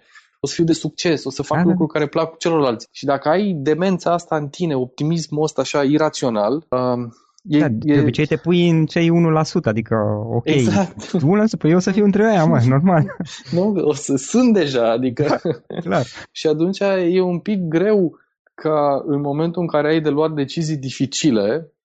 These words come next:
Speaker 2: Mhm.
Speaker 1: să nu le mai tratezi ca și cum ai fi făt frumos, știi? În care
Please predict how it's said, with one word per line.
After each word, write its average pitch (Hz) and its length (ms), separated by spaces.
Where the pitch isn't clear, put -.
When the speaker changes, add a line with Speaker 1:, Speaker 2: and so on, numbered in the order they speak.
Speaker 2:
Mhm. 127 160
Speaker 1:
să - 180
nu 151 140
le 180 100
mai 165 200
tratezi 156 460
ca 156 120
și 147 160
cum 160 160
ai 147 120
fi 151 540
făt - 240
frumos, - 480
știi? - 400
În 127 160
care 127 640